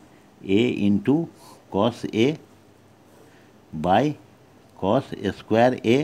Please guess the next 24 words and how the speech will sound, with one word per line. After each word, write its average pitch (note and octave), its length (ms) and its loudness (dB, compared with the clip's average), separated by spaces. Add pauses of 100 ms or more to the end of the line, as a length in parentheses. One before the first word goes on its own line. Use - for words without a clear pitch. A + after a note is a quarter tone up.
(720)
और D#2 100 -10
ये G2+ 140 2
उल्टा G2 420 0
हो B2 160 4
जाएगा, C3+ 320 2
तो G2 160 -6
यहाँ F#2 240 2
चला G#2 240 2
जाएगा A2+ 360 2
sine G#2 480 0
स्क्वायर A#2 380 2
A C#3 260 0 (800)
by F#2 220 2
ये G#2 300 2
वन G#2+ 260 2
हो A2+ 120 2
गया B2 180 2
यहाँ A#2 280 0
तक, D3+ 120 0 (380)
वन G#2 280 0
माइनस G#2 420 0 (100)
टू C#3+ 220 2 (500)
sine G#2 440 -2 (100)
A C3+ 300 2